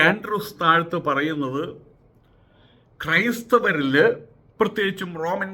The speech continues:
കാത്തലിക്സ്, കാത്തലിക്സ്, കാത്തലിക്സ്, റോമൻ കാത്തലിക്സോ കാത്തലിക്സോ കത്തോലിക്ക, അവര് വർഗീയത സൃഷ്ടിക്കാൻ വേണ്ടിയിട്ട് Popular Front of ഇന്ത്യ ശ്രമിച്ചു,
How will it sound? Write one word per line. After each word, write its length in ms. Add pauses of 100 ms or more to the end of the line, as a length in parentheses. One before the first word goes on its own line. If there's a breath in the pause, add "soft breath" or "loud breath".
(120)
കാത്തലിക്സ്, 640 (200)
കാത്തലിക്സ്, 560 (320)
കാത്തലിക്സ്, 540
റോമൻ 300
കാത്തലിക്സോ 420 (120)
കാത്തലിക്സോ 480 (720 soft breath)
കത്തോലിക്ക, 400 (2250 soft breath)
അവര് 180 (100)
വർഗീയത 500 (140)
സൃഷ്ടിക്കാൻ 520 (140)
വേണ്ടിയിട്ട് 640 (2000 soft breath)
Popular 400
Front 240
of 220
ഇന്ത്യ 320
ശ്രമിച്ചു, 420